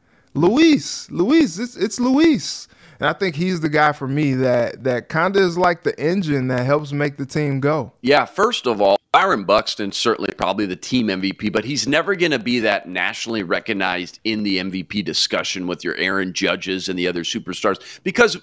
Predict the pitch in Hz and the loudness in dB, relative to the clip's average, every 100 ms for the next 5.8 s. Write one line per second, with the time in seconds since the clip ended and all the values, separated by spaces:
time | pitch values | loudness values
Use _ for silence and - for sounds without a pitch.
0 | - 165 180 131 107 120 120 110 - 110 | -6 -2 0 0 -2 -4 -4 -6 -4 -2
1 | 104 - 170 107 69 78 101 90 85 92 | -2 -2 -2 -2 -2 -2 -2 -4 -4 -2
2 | 123 95 87 - 113 113 101 107 104 107 | 0 0 -2 -6 -8 -6 -4 -4 -4 -4
3 | - - 120 123 110 107 95 - 127 151 | -2 0 0 -2 0 0 -2 -2 -2 0
4 | 117 98 - 98 - - - _ 113 135 | -4 -6 -2 -4 -4 -20 -20 _ 0 0
5 | 113 98 120 113 - 98 107 85 | 0 -4 -4 -2 -4 -4 -6 -4